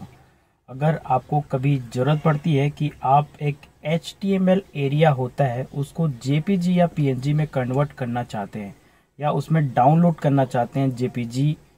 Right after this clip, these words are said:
या फिर पीएनजी फॉर्मेट में, तो उसको कैसे कन्वर्ट कर सकते हैं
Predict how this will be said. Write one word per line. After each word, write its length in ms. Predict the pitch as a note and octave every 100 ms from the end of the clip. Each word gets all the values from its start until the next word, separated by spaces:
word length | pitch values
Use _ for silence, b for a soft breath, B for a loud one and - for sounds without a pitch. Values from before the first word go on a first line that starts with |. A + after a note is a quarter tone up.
| _ _ -
या 180 | A#2+ -
फिर 280 | - E3+ G#3 _ _ _ _ _
पीएनजी 340 | D3+ D3+ C#3+ D#3
फॉर्मेट 400 | C#3 B2+ A2 A2
में, 160 | G#2 G2+ _ _ _ _ _ _ _
तो 180 | F3+ G3+ -
उसको 360 | E3 - G3 G3 _ -
कैसे 320 | F3+ F#3 A#3+
कन्वर्ट 360 | - E3+ E3 D3+
कर 140 | D3+
सकते 340 | C3 C3 - C3
हैं 220 | C3 D#3+